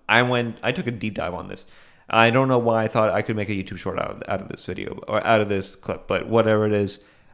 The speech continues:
uh, Ed Sheeran, I don't think he is in the wrong here, and I support him wholeheartedly. Anyways, guys, I think that's it for that topic.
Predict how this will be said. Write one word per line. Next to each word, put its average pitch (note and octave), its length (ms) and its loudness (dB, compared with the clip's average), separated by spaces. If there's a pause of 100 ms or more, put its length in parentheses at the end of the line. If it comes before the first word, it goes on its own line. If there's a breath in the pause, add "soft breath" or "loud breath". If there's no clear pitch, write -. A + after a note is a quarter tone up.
uh, G2 340 8
Ed A#2+ 120 2
Sheeran, A#2 380 0
I G#2+ 120 2
don't A2 280 2
think G#2 360 -4 (240 soft breath)
he A2 280 0
is G2 220 -4 (100)
in G2+ 400 -2
the G2 80 -2
wrong F#2+ 300 0
here, F#2 260 2
and F2+ 160 -2
I F2+ 140 -4
support F2+ 340 -6
him F2+ 240 -10 (200)
wholeheartedly. - 580 -4 (560 soft breath)
Anyways, - 300 0
guys, - 320 -10 (280 soft breath)
I A2+ 120 6
think D3+ 200 4
that's D3 200 4
it C#3+ 380 -2
for B2 600 0
that A2+ 380 2
topic. A#2 600 -4